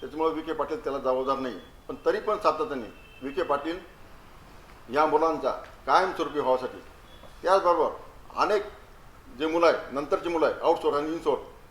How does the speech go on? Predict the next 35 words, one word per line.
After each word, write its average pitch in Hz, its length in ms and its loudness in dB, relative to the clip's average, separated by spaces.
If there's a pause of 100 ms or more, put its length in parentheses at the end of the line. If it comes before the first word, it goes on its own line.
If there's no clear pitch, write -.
हे 156 140 0
मुलंसुद्धा 170 500 -2
कायमस्वरूपी 156 600 -2
होण्यासाठी 135 400 -6
किंवा 151 260 -4
त्यांना 147 300 -6
स्थायी 156 260 0
राहण्यासाठी 143 600 0 (460)
सातत्याने 180 420 0
प्रयत्न 160 300 -2
करतात, 143 300 -2 (340)
हा 135 80 4
आमचा 139 200 0
दावा 123 260 4
आहे. 90 100 -6 (920)
त्याचप्रमाणे 190 460 2
तुम्ही 190 200 -4
ह्या 170 100 4
भागात 165 300 6
येऊन 180 180 0 (420)
विखे 170 180 -2
पाटलांवर 165 280 4
आरोप 170 240 8
करता 170 320 2 (520)
का 165 60 0
बा 170 100 2
समजा 156 260 -2
दहशत 165 320 4
वातावरण, 127 720 -2
दहशतीचं 165 440 0
कुठल्या 156 320 -2
प्रकारचं 151 380 0
वातावरण 131 380 2
नाही 131 140 -6
आहे. 113 220 -12